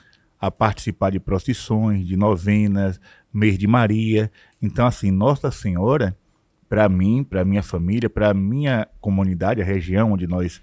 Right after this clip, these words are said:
vivíamos, nunca foi uma, uma surpresa, não, pelo contrário, a presença de Nossa Senhora na nossa vida era como ter uma cama pra dormir,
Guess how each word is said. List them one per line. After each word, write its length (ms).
vivíamos, 640
nunca 380
foi 260
uma, 480
uma 220
surpresa, 960
não, 200
pelo 220
contrário, 400
a 40
presença 540
de 100
Nossa 300
Senhora 480
na 160
nossa 400
vida 420
era 240
como 280
ter 520
uma 260
cama 460
pra 180
dormir, 720